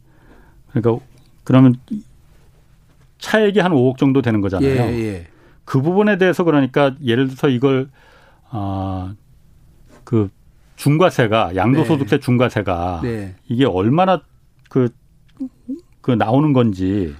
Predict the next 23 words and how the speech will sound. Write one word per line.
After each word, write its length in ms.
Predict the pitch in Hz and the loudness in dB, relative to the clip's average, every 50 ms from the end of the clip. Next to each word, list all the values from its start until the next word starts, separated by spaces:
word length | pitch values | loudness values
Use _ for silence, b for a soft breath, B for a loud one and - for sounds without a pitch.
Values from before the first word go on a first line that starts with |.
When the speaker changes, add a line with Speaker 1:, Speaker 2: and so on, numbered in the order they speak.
| _ - | _ -4
Speaker 2:
그러니까 500 | - 214 226 - 226 220 226 226 196 165 | -4 -2 0 0 2 2 2 2 2 2
양도소득 600 | 156 156 185 220 220 240 233 - 262 240 254 - | 0 2 2 2 2 0 0 0 -2 -4 -2 -2
금액이 320 | - 226 208 202 185 196 | 0 0 0 2 0 0
이제 340 | 185 175 180 180 185 185 165 | -2 0 0 0 0 0 -2
오억이잖아요. 880 | 135 139 156 160 175 202 226 226 233 202 202 156 135 123 120 143 208 - | -2 0 0 2 4 4 4 2 2 2 2 0 2 0 2 2 2 0
Speaker 1:
네, 120 | 110 104 104 | 0 -2 -2
아까 260 | 107 113 - 156 135 | -4 -2 -2 -2 -2
두 160 | - 156 143 | 0 0 2
배라고 400 | 143 156 147 143 131 139 139 139 | 2 2 2 2 2 2 2 2
Speaker 2:
예, 180 | 170 170 180 180 | 2 2 4 4
Speaker 1:
말씀하셨는데. 680 | 165 156 151 147 156 202 220 233 214 220 208 208 220 | 2 4 4 4 4 4 4 4 4 2 4 4 4
Speaker 2:
오억인데 340 | 240 233 220 165 107 110 147 | 4 4 4 0 -2 -2 -2
이제 100 | 98 - 98 | 0 0 -2
Speaker 1:
예. 60 | 78 | -2
Speaker 2:
그 140 | - - 156 | -4 -4 -2
저 200 | 190 196 190 165 | 0 0 0 -2
장기보유 420 | - - 180 196 190 220 214 214 | -4 -2 -2 0 0 0 0 -2
특별공제가 480 | - - 202 - 214 196 185 185 175 160 | -2 -4 -4 -2 -2 0 0 -2 -4 -2
삼십 280 | 160 240 240 226 220 | -2 -2 -2 -2 -4
프로까지 280 | - 226 220 - 175 147 | -4 -4 -4 -4 -4 -2
되기 160 | - 156 160 | 0 -2 0
때문에 460 | 156 - 143 147 165 202 208 156 107 - | 0 0 0 2 2 2 0 0 -2 -2
Speaker 1:
예. 300 | 107 98 90 82 80 | -2 -4 -4 -6 -12